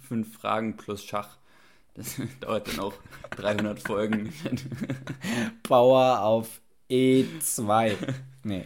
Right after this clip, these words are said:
Speaker 1: Wir sagen euch
Speaker 2: E drei.
Speaker 1: dann auch mal rechtzeitig
Speaker 2: Ähm,
Speaker 1: Bescheid, dass ihr eure Schachfelder dann noch rausholen könnt. Also keine Sorge.
Speaker 2: Ja, ja, damit ihr das, äh, damit
Speaker 1: Ja.
Speaker 2: ihr das Spielfeld vor Augen habt. Wischt. Wischt. Ähm, ja,
Speaker 1: Podcast
Speaker 2: Christoph,
Speaker 1: Gambit.
Speaker 2: äh, ich, ich würd sagen,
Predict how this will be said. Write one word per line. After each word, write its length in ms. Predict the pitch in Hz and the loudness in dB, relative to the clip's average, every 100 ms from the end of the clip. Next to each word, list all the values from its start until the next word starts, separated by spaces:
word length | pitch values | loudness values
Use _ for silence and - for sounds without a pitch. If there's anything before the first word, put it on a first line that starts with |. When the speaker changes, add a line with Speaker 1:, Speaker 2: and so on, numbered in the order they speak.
| - | -4
Speaker 1:
Wir 140 | 104 | 2
sagen 200 | 113 131 | 4 6
euch 60 | 127 | 4
Speaker 2:
E 20 | |
drei. 60 | - | 0
Speaker 1:
dann 100 | 113 | -2
auch 20 | |
mal 100 | 117 | -4
rechtzeitig 320 | 117 110 113 | 0 6 6
Speaker 2:
Ähm, 60 | 113 | 6
Speaker 1:
Bescheid, 260 | 110 120 113 | 4 -2 -4
dass 100 | 104 | -4
ihr 80 | |
eure 140 | 107 104 | -4 -4
Schachfelder 460 | 117 - 107 98 | -8 -6 -4 -4
dann 100 | 98 | -4
noch 160 | 95 - | -8 -8
rausholen 420 | 98 98 104 101 | -8 -8 -12 -12
könnt. 320 | - 104 113 | -12 -14 -14
Also 140 | 104 110 | -16 -18
keine 240 | - - | -16 -6
Sorge. 160 | 113 123 | 4 8
Speaker 2:
Ja, 60 | |
ja, 120 | 131 117 | 10 8
damit 240 | 113 120 | 6 4
ihr 80 | 127 | 4
das, 180 | 117 - | 2 2
äh, 240 | 117 110 | 4 4
damit 220 | 104 110 107 | 4 2 2
Speaker 1:
Ja. 40 | |
Speaker 2:
ihr 40 | 107 | 0
das 60 | |
Spielfeld 380 | - 120 117 110 | 0 0 2 0
vor 120 | 101 | 2
Augen 180 | 104 117 | 2 2
habt. 160 | 95 - | -2 -2
Wischt. 280 | 101 - - - - - - | -4 -4 -10 -20 -20 -18 0
Wischt. 360 | 120 - - - - - - _ | 2 2 -2 -10 -10 -10 -10 _
Ähm, 560 | 120 123 120 120 117 113 - _ _ _ _ | 10 10 10 8 2 -2 -12 _ _ _ _
ja, 200 | 120 135 | 8 8
Speaker 1:
Podcast 180 | 104 98 | 8 2
Speaker 2:
Christoph, 340 | 143 - 113 95 | 2 4 4 2
Speaker 1:
Gambit. 180 | 95 | 2
Speaker 2:
äh, 120 | 110 113 | 2 2
ich, 200 | 120 - - _ - - _ _ | 0 -8 -14 _ -20 -20 _ _
ich 200 | 127 117 | -2 0
würd 140 | 131 113 | 0 4
sagen, 400 | 117 113 120 | 6 6 4